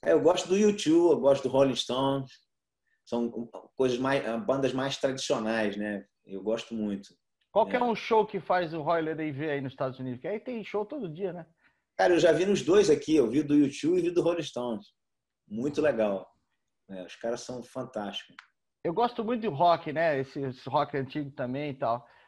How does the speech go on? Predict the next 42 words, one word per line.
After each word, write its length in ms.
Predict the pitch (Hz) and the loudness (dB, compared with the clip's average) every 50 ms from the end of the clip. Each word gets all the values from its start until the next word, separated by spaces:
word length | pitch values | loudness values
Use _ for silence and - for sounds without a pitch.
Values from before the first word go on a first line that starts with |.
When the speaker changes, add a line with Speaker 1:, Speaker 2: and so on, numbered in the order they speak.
| _ | _
Speaker 2:
Uma 220 | - 170 185 196 196 | -6 0 2 2 4
vez 320 | 156 185 208 233 233 190 | 6 6 6 6 6 4
eu 100 | 226 220 196 | 4 2 2
vi, 280 | 139 131 160 233 240 233 | 2 0 0 0 0 0
pô, 280 | 240 - - 202 180 | -2 -2 -2 -2 -2
que 100 | - - | -2 0
o, 240 | 202 190 180 175 - | 0 0 0 0 -2
o 220 | - 175 180 170 170 | -4 -4 -2 2 2
Eric 300 | 185 214 226 - - _ | 2 2 2 -2 -6 _
Clapton 500 | - 165 170 196 202 - - - 262 247 208 | -4 0 2 2 0 0 -2 -2 -2 -2 -2
foi 240 | - - 220 220 240 | -2 0 0 0 0
no 100 | 233 214 | 0 -4
backstage 840 | 190 196 208 202 214 - - - - - 202 196 208 233 214 - 233 | 0 2 2 2 2 0 -6 -16 -4 2 4 4 4 4 0 -6 -8
vi-, 280 | 214 208 202 214 202 - - - - - | -10 -8 -8 -8 -8 -8 -10 -16 -8 -4
falar 240 | - 175 175 208 208 | -2 0 2 0 0
com 120 | 208 240 233 | 2 0 0
o 60 | 180 | 0
Royce. 420 | 131 - 170 175 180 165 147 - - - - _ _ _ _ - _ _ | 2 4 6 6 6 4 2 -2 -8 -16 -20 _ _ _ _ -20 _ _
Quando 200 | - - 220 262 | -4 -2 0 0
eu 100 | 269 247 | 0 0
vi 200 | 214 214 240 240 | 0 0 0 0
isso, 180 | 247 247 - 233 | 0 -2 -4 -6
eu 40 | - | -6
falei, 220 | - 226 220 208 | -4 -2 -2 -2
"Pô, 360 | 208 - _ - 247 247 214 - - - - - - - - - - - - - | -2 -6 _ 0 2 4 4 2 0 -6 -14 -16 -16 -14 -10 -10 -10 -8 0 0
<laughs> 720 | 220 - - - _ _ _ - - - - - - - | 0 0 0 -6 _ _ _ -20 -18 -18 -18 -18 -4 2
agora 500 | - 208 196 180 202 226 226 240 254 254 | 2 4 4 6 6 6 8 8 8 8
o 60 | 240 220 | 6 6
jiu-jitsu 480 | 160 196 214 185 151 214 233 - - - | 4 4 2 2 2 2 0 -2 -2 0
tá 140 | - 226 | 2 2
gigante 500 | 196 156 196 170 170 220 233 233 233 240 | 4 2 2 4 6 6 6 6 4 2
mesmo." 380 | 233 214 214 202 196 190 160 139 - - - _ _ _ _ _ _ _ _ _ | 2 4 6 8 8 8 6 4 0 -8 -18 _ _ _ _ _ _ _ _ _
O 200 | 202 202 196 190 | 0 2 6 6
Eric 280 | 214 247 262 226 220 220 | 8 8 8 6 4 2
Speaker 1:
É. 80 | 214 | 0
Speaker 2:
Clapton 460 | 202 185 220 233 233 - - - 185 | 4 6 6 6 6 4 2 -2 -2
foi 160 | 165 - 190 180 | 0 0 2 2
lá 340 | 185 196 190 170 139 - _ _ _ _ _ _ _ _ | 4 4 4 4 2 -2 _ _ _ _ _ _ _ _
tietar 400 | - 220 208 180 - - 208 202 | 2 4 4 4 4 4 6 6
o 80 | 196 170 | 8 8
Speaker 1:
É. 40 | 143 | 6
Speaker 2:
Royce. 400 | 156 175 185 165 143 - - | 6 6 6 4 2 0 -6